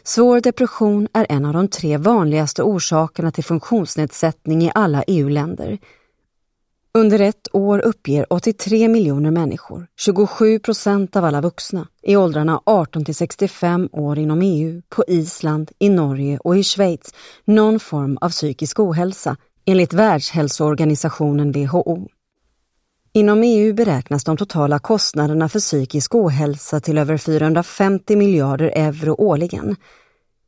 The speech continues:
Mot denna bakgrund är det förhållandevis tyst kring psykisk ohälsa. Den svenska Folkhälsomyndigheten uppger att kvinnor och män vårdas för liknande psykiatriska tillstånd, men i olika omfattning.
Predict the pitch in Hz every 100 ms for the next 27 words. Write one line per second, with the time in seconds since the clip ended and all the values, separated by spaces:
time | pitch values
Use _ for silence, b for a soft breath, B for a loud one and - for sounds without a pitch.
0 | _ 202 202 247 233 226 233 170 - 147
1 | 143 - 147 143 170 165 233 170 143 139
2 | 139 165 - - 214 196 - - 139 135
3 | 135 123 - - 185 160 156 - 185 -
4 | _ _ _ _ _ _ _ _ _ _
5 | _ _ - 214 208 240 214 - 180 -
6 | 220 170 175 160 180 180 175 175 196 214
7 | 208 214 220 - - 143 139 139 - 220
8 | 185 156 180 180 180 175 185 208 139 135
9 | - 165 214 160 - 156 165 - 208 151
10 | 123 - 131 156 185 185 - - 165 170
11 | - B B B 196 196 - 226 143 127
12 | 160 208 185 190 196 - - 214